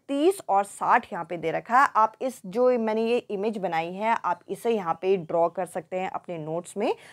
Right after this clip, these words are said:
अब आप चाहें तो इसी क्वेश्चन को यहाँ पे हिंदी में भी आप रीड कर सकते हैं, जिसमें यहाँ पे बता रखा है कि जो दो दर्पण है, ये दो दर्पण आपके समकोण हैं, यानी कि नाइंटी डिग्री पे है। अगर एक प्रकाश की आने वाली जो किरण है वो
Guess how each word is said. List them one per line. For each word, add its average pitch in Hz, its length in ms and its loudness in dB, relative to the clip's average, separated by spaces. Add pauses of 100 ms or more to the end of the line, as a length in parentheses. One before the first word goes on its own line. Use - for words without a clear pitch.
(180)
अब 233 220 4
आप 240 240 6
चाहें 262 360 0
तो 320 120 -4
इसी 226 240 -6
क्वेश्चन 226 340 -2
को 233 100 -2
यहाँ 208 160 0
पे 220 120 -4
हिंदी 208 320 -2
में 254 160 4
भी 214 100 2
आप 185 280 4
रीड 165 200 -6
कर 170 160 -6
सकते 165 320 -8
हैं, 233 140 -2
जिसमें 185 320 -6
यहाँ 180 300 -4
पे 180 80 2
बता 160 300 0
रखा 165 220 -2
है 220 180 4 (380)
कि 285 120 4
जो 285 160 6
दो 233 320 6
दर्पण 226 440 4
है, 247 220 -2
ये 233 120 0
दो 190 300 0
दर्पण 202 380 0
आपके 185 400 -2
समकोण 202 540 -2
हैं, 214 180 -2
यानी 170 240 -2
कि 170 120 -8
नाइंटी 160 380 -2
डिग्री 202 280 0
पे 208 140 -2
है। 220 280 2 (360)
अगर 240 400 8
एक 247 280 4
प्रकाश 208 460 0
की 277 160 -10
आने 196 320 -4
वाली 233 280 4
जो 226 140 -2
किरण 190 360 -4
है 208 180 -2
वो 208 420 4